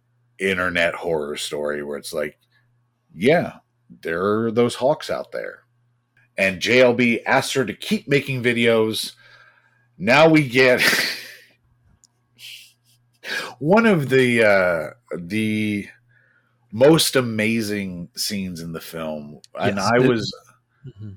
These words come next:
Speaker 1: I was texting you while I was watching this. I was already raving about the movie. Um, and I was already uncomfortable. And now Casey uploads a video called Losing Control of Myself. It is her singing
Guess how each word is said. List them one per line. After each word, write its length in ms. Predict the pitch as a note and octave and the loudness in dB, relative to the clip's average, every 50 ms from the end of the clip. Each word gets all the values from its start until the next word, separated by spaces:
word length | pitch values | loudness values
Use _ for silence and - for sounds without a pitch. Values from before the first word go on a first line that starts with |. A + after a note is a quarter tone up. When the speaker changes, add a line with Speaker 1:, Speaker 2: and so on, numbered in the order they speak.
| - _ _ _ C3 | -20 _ _ _ 4
Speaker 1:
I 80 | D3 | 4
was 280 | E3 E3+ - - - - | 6 6 4 2 0 -2
texting 540 | - - D3+ C#3 - - - - A#2 G#2+ G2+ | 0 0 0 0 0 -2 -6 -4 -4 -4 -4
you 480 | F#2+ F#2 F2 F2 E2+ E2+ E2 D#2 - _ _ - | -4 -2 -2 -2 -4 -4 -6 -8 -10 _ _ -8
while 200 | F#2 G2 G2+ G2+ | -4 0 0 2
I 80 | F#2+ | 2
was 160 | F#2+ F#2 F2 | 0 -2 -2
watching 380 | F2 F2 F2+ F#2 F#2 - F#2+ F2 | -4 -2 -2 -2 -4 -6 -8 -10
this. 160 | F2+ F2 - G2 | -8 -6 -4 -2
I 60 | F#2+ | -2
was 140 | G2+ F#2+ G#2+ | -2 0 0
already 260 | G#2 G#2 F#2+ F#2 F2+ | 0 0 0 -2 -4
raving 400 | - F2 F2+ F#2 F2+ F#2 F2+ F2+ | -6 -6 -6 -6 -6 -8 -10 -8
about 260 | F2 F2+ F2 E2+ - | -4 -4 -4 -4 -6
the 80 | F2+ F2 | -10 -12
movie. 520 | F2 F2 F2+ E2+ E2 F2 E2+ E2 D#2+ - - - - - - _ _ _ _ - | -10 -10 -10 -10 -10 -10 -8 -10 -10 -12 -16 -20 -20 -20 -20 _ _ _ _ -8
Um, 500 | F2 F#2+ F#2+ F#2 F2+ F2+ F2 F2 E2 - _ - - - _ - - - | -4 -2 -2 0 -2 -2 -4 -8 -10 -14 _ -20 -20 -20 _ -12 -8 -4
and 120 | A2 A#2 | -2 0
I 60 | A#2 | 0
was 120 | A#2 A2+ A2 | 0 0 0
already 300 | G#2+ A2 A#2 A2+ A#2 A2+ | 2 2 2 2 0 0
uncomfortable. 1040 | G2 G#2 G#2+ G#2 - - - G#2 G2+ F#2+ - - G#2 F#2 E2+ G2 F#2+ F#2+ F#2+ G2 | -2 -2 -4 -4 -6 -8 -6 -6 -6 -6 -6 -6 -6 -4 -2 -2 0 0 0 0
And 640 | F2+ D#2+ E2 F2+ F#2 F#2 F#2 F2+ F2 F2 F2 E2+ E2 _ _ - _ _ _ _ _ _ _ _ _ _ _ _ _ _ | -2 -4 -4 -4 -4 -4 -6 -8 -10 -12 -12 -12 -14 _ _ -20 _ _ _ _ _ _ _ _ _ _ _ _ _ _
now 360 | E2 F#2+ A2+ B2+ E3 F#3+ F3+ D3+ | -6 0 2 4 4 4 4 2
Casey 600 | - - C3+ C3+ B2+ A2+ - - A#2+ A2 G#2+ - | 0 0 2 2 2 0 -2 -4 -4 -4 -4 -4
uploads 600 | G#2+ G#2 - - G#2+ A2 G#2+ A2 A2 F#2+ - - - | -4 -6 -4 -4 -4 -2 0 0 -2 -4 -6 -8 -8
a 80 | F#2 | -8
video 380 | E2+ E2 G2 F#2+ G2+ G2 G2 G2 | -6 -6 -6 -4 -2 -2 -4 -4
called 400 | - - - F2 E2+ D#2+ D2+ D2 | -6 -8 -6 -6 -6 -6 -6 -6
Losing 340 | F2+ G#2 A2 B2 C3+ C3 C3 | -6 -6 -4 -4 -6 -6 -8
Control 480 | C#3 C3+ C3+ - - A#2+ G#2+ G2+ F#2 | -10 -10 -12 -8 -6 -4 -2 -2 -2
of 120 | F2 D#2+ - | -4 -6 -8
Myself. 760 | D#2+ D#2+ D#2 - - C#2+ C2 B1+ B1+ B1+ - - - _ _ _ _ _ _ _ _ _ _ _ _ _ _ _ - | -10 -10 -10 -10 -12 -12 -12 -12 -14 -16 -18 -20 -20 _ _ _ _ _ _ _ _ _ _ _ _ _ _ _ -2
It 160 | A2 A#2 B2 | 0 2 2
is 120 | C3+ B2+ - | 2 0 0
her 160 | B2 G#2+ G2+ | 0 -2 -2
singing 800 | - - - - A2+ A2+ A2+ A#2+ B2 C3+ D3+ D#3+ D#3+ D3+ - | -2 -4 -4 -4 -4 -4 -4 -4 -4 -4 -4 -6 -6 -8 -12